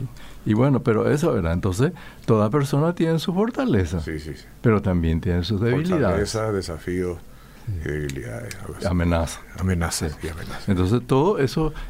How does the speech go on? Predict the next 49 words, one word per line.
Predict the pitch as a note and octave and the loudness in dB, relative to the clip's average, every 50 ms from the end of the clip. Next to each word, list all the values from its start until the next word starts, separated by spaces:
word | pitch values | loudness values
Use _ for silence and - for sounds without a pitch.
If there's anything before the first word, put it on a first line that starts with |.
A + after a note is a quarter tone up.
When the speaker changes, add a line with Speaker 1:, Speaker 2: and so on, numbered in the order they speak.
| - - | 0 2
Speaker 1:
existe, | A2+ G#2+ G2+ - - - B2+ A2 G2+ - - C3 C#3 | 2 2 2 0 -2 0 2 0 2 2 2 2 2
digamos, | D#3+ D3+ C3 A2+ G#2 G2+ A2 A#2 C#3 C#3 - - | 2 2 2 2 4 4 4 4 2 2 0 0
en | A2+ G#2 G2 - | 2 2 2 4
un | F#2+ F#2+ F#2+ F#2+ | 2 2 4 4
matrimonio. | F#2+ F#2+ F#2+ - G2 E2 E2 G2 C#3 D#3+ B2 - - - | 4 2 2 2 0 0 2 2 2 2 0 0 -2 -2
Speaker 2:
Mm, | - F2+ F2+ - | -2 -2 -2 0
hay | - G#2 | -2 -2
que | - - C3 | 0 0 0
hacer | - D#3 E3+ | 2 0 0
foda | E3 - - C#3+ F3 F3 | 0 0 0 2 2 2
en | D#3+ D#3 | 2 2
el | D#3 D3+ | 4 4
matrimonio, | D#3+ - C#3 A2+ G2 - F2+ F#2 G2+ B2 E3 | 4 4 4 4 4 4 4 4 2 2 2
¿eh? | F#3 - - B2+ F#2+ E2+ F#2 F2+ | 2 4 4 4 4 4 0 0
Speaker 1:
<laughs> | - - - - - - - | -4 -10 -12 -12 -6 0 2
Y | A2 | 4
Speaker 2:
No | A#2+ B2+ D#3+ | 6 6 6
es | F#3+ - | 4 4
joda, | - D#3 D#3+ D#3 C#3 A2 F#2+ G2 A#2+ D3+ | 4 4 4 6 4 4 4 2 2 2
¿eh? | E3+ C#3+ | 2 2
Speaker 1:
no, | G2+ F#2+ F#2+ - G2 G2+ G#2 F2 | 4 4 4 6 6 4 4 2
Speaker 2:
Es | D#2+ D#2 | 2 0
Speaker 1:
no. | E2 D2+ | 0 4
Speaker 2:
foda. | - D#3 D#3+ D#3 C#3+ A2 F#2 F2 | 6 6 8 8 6 4 4 4
Speaker 1:
Muchos | F2+ F#2+ G2+ G#2+ G#2+ - E3 F3+ - - | 4 6 4 4 4 2 2 2 2 2
andan | A#2+ B2 B2 C3+ D3+ D3+ - - | 2 2 4 2 2 2 0 0
en | - A#2+ A#2+ B2 | 2 2 4 4
la | C3 C3 | 4 2
joda, | - - - - - G#2+ G#2+ G2+ E2+ E2+ | 2 0 -2 0 2 4 4 4 4 4
Speaker 2:
Sí, | A#2 | 4
sí, | A2 | 4
Speaker 1:
¿verdad? | - F2 F#2+ F2 F#2+ | 4 2 2 2 2
Speaker 2:
sí, | D#2+ | 2
es | - G2 | 2 2
Speaker 1:
Sino | F#2 F2+ F2+ F#2 | 2 2 2 2
que | - B2 C3+ | 2 2 4
Speaker 2:
foda, | B2 G#2+ F#2 | 4 2 0
con | - - C3 C3 B2 | 0 0 0 2 2
F. | D3 D3 G2+ | 2 4 4
Speaker 1:
en, | F#2+ F#2+ F#2+ F2 B1 - - | 4 2 2 2 0 -2 0
en | F#2+ F#2 F#2 | 0 2 2
la | G2 G2+ G2 | 2 2 0
foda, | - - - - G2 F#2 F2+ E2 D#2+ D2+ D2 | -2 -4 -2 2 2 4 4 4 2 0 0
¿verdad? | D2+ D#2+ D#2 E2 E2 | -2 -2 -2 0 0
Speaker 2:
Sí, | E2+ | 0
sí, | E2+ F2+ | 0 0
Speaker 1:
Las | G2 G#2+ | -2 -2
Speaker 2:
sí. | - | -4
Speaker 1:
per-, | - - | -6 -6